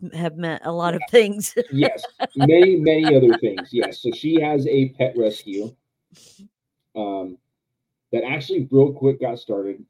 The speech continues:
Speaker 2: I'm, like, all over the place, Janet. I'm sorry.
Speaker 1: It's okay because you know what? That is part of giving your testimony is that when you need to remember it,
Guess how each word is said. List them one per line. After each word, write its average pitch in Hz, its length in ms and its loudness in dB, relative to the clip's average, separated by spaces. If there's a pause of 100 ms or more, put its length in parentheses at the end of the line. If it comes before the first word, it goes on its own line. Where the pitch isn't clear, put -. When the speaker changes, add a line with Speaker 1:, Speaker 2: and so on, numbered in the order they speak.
Speaker 2:
I'm, 127 160 -4
like, 98 200 -6
all 92 220 -6
over 95 160 -8
the 92 80 -10
place, 95 220 -10
Janet. 92 260 -10
I'm 90 140 -10
sorry. 87 420 -6
Speaker 1:
It's 254 180 -4
okay 359 420 -4
because 233 460 -6
you 247 100 -12
know 262 180 -8
what? 254 320 -8 (400)
That 208 380 -4
is 349 180 -10
part 220 560 -6
of 175 440 -6 (1160)
giving 190 340 -6
your 185 160 -12
testimony 196 920 -10 (800)
is 180 240 0
that 180 280 -2 (200)
when 190 540 -4
you 202 240 -6
need 180 420 -6
to 202 140 -10
remember 165 600 -6
it, 214 240 -10